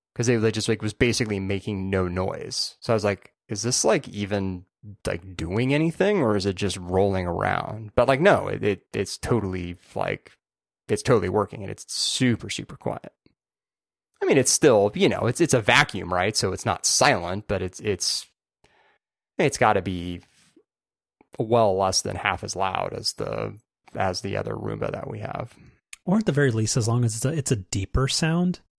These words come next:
Speaker 2: that is, that, that does the job.
Speaker 1: It's just
Speaker 2: It
Speaker 1: a more pleasant sound, I guess.
Speaker 2: Okay, so you go into the tech details.
Speaker 1: So yeah, so there, there were, there were two main features that we were interested in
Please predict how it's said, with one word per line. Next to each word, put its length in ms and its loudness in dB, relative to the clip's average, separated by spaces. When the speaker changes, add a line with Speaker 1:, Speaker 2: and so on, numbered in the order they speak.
Speaker 2:
that 280 2
is, 280 0
that, 180 0
that 180 0
does 200 2
the 80 -10
job. 340 -4
Speaker 1:
It's 100 2
just 160 4
Speaker 2:
It 40 10
Speaker 1:
a 20 6
more 240 6
pleasant 480 0
sound, 440 -6
I 100 -4
guess. 460 -6
Speaker 2:
Okay, 180 2
so 160 0
you 60 2
go 100 4
into 140 0
the 60 0
tech 200 -6
details. 400 -8
Speaker 1:
So 260 8
yeah, 260 6
so 160 6
there, 180 6
there 160 6
were, 500 4
there 180 4
were 280 2
two 720 0
main 520 2
features 560 -4
that 140 0
we 120 0
were 140 0
interested 480 -2
in 420 -4